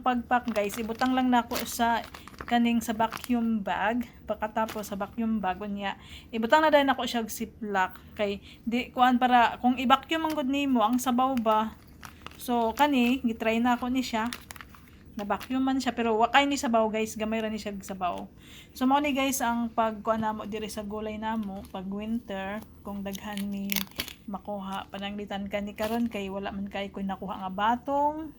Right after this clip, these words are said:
way nakuha ka, walay nakuha nga okra, um, sa ampalaya. So mao ra ni akong ikuan, guys, i-freezer. Nya daghan pa man tag bunga sa kamunggay,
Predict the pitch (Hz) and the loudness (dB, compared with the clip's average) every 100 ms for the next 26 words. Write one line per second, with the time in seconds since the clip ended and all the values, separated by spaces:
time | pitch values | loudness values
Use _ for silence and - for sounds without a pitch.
0 | - 214 208 202 190 196 - - - 214 | -14 -8 -6 -6 -8 -8 -8 -10 -12 -4
1 | 226 226 220 226 220 220 214 202 208 220 | 0 0 0 0 -2 -2 -4 -2 -2 -6
2 | - - - - 233 226 - 262 269 277 | -14 -20 -20 -4 -2 -2 -2 2 6 8
3 | 277 277 247 - - 208 208 208 208 208 | 6 4 -2 -8 -4 0 2 2 0 -2
4 | 214 202 - - - - - - - - | -6 -10 -12 -20 -20 -18 -18 -18 -20 -20
5 | - - - - 220 214 208 - 208 208 | -20 -14 -6 4 6 6 4 2 0 -2
6 | 208 208 208 233 262 339 - - - - | -2 0 0 2 0 -2 -8 -20 -20 -20
7 | - - - - - 226 262 320 302 277 | -20 -20 -20 -10 0 4 6 6 6 4
8 | 240 233 226 220 220 220 214 196 202 202 | 2 -2 -4 -2 0 -2 -4 -8 -8 -6
9 | 190 214 196 180 190 196 208 233 247 233 | -6 -4 -2 -4 -4 -4 -2 -2 0 0
10 | 226 214 214 220 208 226 226 262 240 185 | -2 -2 -2 -2 -4 -2 0 2 2 0
11 | 180 233 | -2 -4